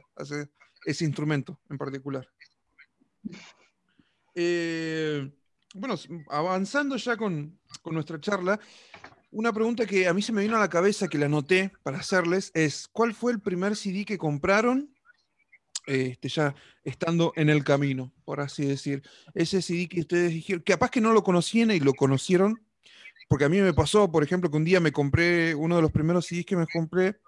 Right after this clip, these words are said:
no fue el primero, sin, sin conocer, fue uno que se llama Historias de una novia en espera, de la banda de Edgar Lira.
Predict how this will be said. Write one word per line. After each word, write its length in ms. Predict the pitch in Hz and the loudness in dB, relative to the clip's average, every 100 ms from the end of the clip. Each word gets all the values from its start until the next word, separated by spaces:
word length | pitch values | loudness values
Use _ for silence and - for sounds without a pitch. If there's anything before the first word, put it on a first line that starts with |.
| - | -4
no 160 | 147 | -2
fue 140 | 143 175 | 2 0
el 60 | |
primero, 420 | 160 160 170 240 - _ - - - _ | 0 2 2 0 -8 _ -20 -20 -20 _
sin, 340 | - 190 196 151 | -2 2 4 4
sin 200 | 208 208 | 4 6
conocer, 500 | 196 170 - 214 208 | 6 4 4 2 2
fue 260 | 202 196 | 4 4
uno 380 | 160 175 175 175 | 2 0 0 -2
que 100 | 156 | -2
se 60 | 147 | -2
llama 260 | 180 180 | 0 2
Historias 560 | 160 143 175 180 180 160 | 0 0 0 2 2 0
de 220 | 139 143 | -2 0
una 220 | 160 160 160 | 0 -2 0
novia 320 | 170 180 165 | 0 0 0
en 80 | 139 | -2
espera, 440 | - 170 202 247 _ _ _ | -2 -2 -2 -4 _ _ _
de 100 | - | -2
la 100 | 139 | 2
banda 260 | 139 160 160 | 4 4 4
de 140 | 156 | 4
Edgar 220 | 156 147 143 | 4 2 2
Lira. 300 | 170 220 | 2 0